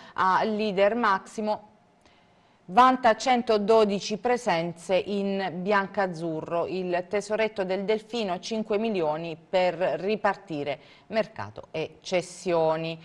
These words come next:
E poi l'Aquila, Ius e Gulluni pronti a chiudere, siamo in Serie D.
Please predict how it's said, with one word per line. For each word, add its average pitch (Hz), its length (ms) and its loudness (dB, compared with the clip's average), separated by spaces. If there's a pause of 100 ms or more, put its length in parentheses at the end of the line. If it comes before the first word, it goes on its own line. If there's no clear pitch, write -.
(120)
E 160 140 -6
poi 175 360 4
l'Aquila, 175 460 2
Ius 180 380 -4
e 151 80 -8
Gulluni 156 500 -4
pronti 196 520 2 (100)
a 180 220 0
chiudere, 185 580 2
siamo 131 400 -10
in 160 340 -8
Serie 160 680 0
D. 165 420 -4